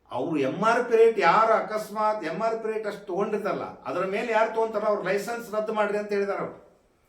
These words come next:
ಇದನ್ನ ಭಾಳ ಗುರ್ತ್-, ತುರ್ತಾಗಿ ಚರ್ಚೆ ಮಾಡ್ತೀನಿ ಅಂತ ಹೇಳಿದ್ರು ಆರ್ ವಿ ತಿಮ್ಮಾಪುರ ಜೊತೆಗೆ, ಆರ್ ವಿ ತಿಮ್ಮಾಪುರ ಜೊತೆಗೆ ಅಂದ್ರೆ ಅಬಕಾರಿ ಮಂತ್ರಿ ಜೊತೆಗೆ ನಾನು ಇದನ್ನ ಖುದ್ದಾಗಿ ಹೇಳಿ ಎಂ ಆರ್ ಪಿ ರೇಟೇ ತಗೋಬೇಕು ಇಡೀ ರಾಜ್ಯದಲ್ಲಿ,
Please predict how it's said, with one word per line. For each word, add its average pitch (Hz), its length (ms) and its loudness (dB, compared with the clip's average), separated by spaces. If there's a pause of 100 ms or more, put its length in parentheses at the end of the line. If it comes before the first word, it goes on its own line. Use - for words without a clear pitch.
ಇದನ್ನ 190 180 0
ಭಾಳ 185 280 2
ಗುರ್ತ್-, 196 500 -6 (240)
ತುರ್ತಾಗಿ 277 420 2
ಚರ್ಚೆ 262 280 2
ಮಾಡ್ತೀನಿ 262 300 -2
ಅಂತ 262 120 -4
ಹೇಳಿದ್ರು 247 300 -2
ಆರ್ 175 200 0
ವಿ 233 80 -6
ತಿಮ್ಮಾಪುರ 226 500 -6
ಜೊತೆಗೆ, 208 360 -8
ಆರ್ 165 160 -4
ವಿ - 60 -8
ತಿಮ್ಮಾಪುರ 214 460 -6
ಜೊತೆಗೆ 180 440 -6
ಅಂದ್ರೆ 214 240 -8
ಅಬಕಾರಿ 190 400 -4
ಮಂತ್ರಿ 185 440 -6
ಜೊತೆಗೆ 196 280 -10
ನಾನು 202 380 -6 (380)
ಇದನ್ನ 175 240 0
ಖುದ್ದಾಗಿ - 640 2
ಹೇಳಿ 226 340 6
ಎಂ 175 480 -8
ಆರ್ 240 240 0
ಪಿ 233 120 2
ರೇಟೇ 226 260 4
ತಗೋಬೇಕು 240 840 0
ಇಡೀ 220 140 0
ರಾಜ್ಯದಲ್ಲಿ, 202 760 0